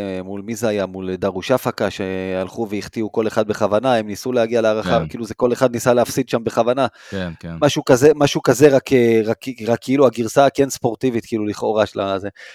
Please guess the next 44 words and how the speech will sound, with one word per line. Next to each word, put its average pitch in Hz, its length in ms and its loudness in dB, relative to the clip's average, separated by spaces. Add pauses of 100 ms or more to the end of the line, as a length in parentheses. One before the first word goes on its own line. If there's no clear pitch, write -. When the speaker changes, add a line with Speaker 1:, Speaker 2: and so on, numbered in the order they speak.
(120)
Speaker 2:
כן. 85 240 -8
Speaker 1:
לא 131 100 8
לכאורה, 135 300 6
אלא 110 240 6
כן, 123 200 -2
זה 104 120 -6
כאילו 113 180 0
הקבוצות 117 380 -2
על 117 100 6
ה-, 113 160 6
על 117 100 0
הנייר 120 320 2
כן 135 140 2
ניסו 131 220 -6
לנצח, 135 380 2
רק 104 100 -10
זה 117 120 -2
היה 123 100 2
נראה 120 220 2
באמת 113 580 0
ששתי - 260 -2
הקבוצות 123 400 -2
עושות 123 340 -4
הכל, 135 460 2
Speaker 2:
ממש. 85 500 -8
Speaker 1:
אבל 120 300 6
Speaker 2:
אה. 110 40 4
Speaker 1:
הכל 151 400 12 (680)
כדי 123 200 6
להפסיד. 120 420 2 (300)
אני 131 180 2
אעשה 151 240 8
עבירה 139 260 6
מטומטמת 143 580 0
בזריקה 117 400 2
לשלוש, 135 420 2
אחרי 127 200 -2
שנתנו 139 400 0
לכם 131 220 0
להריץ 123 260 0
שעון, 143 360 4 (360)
אני 117 160 2
אראה 131 120 6
לך 131 160 4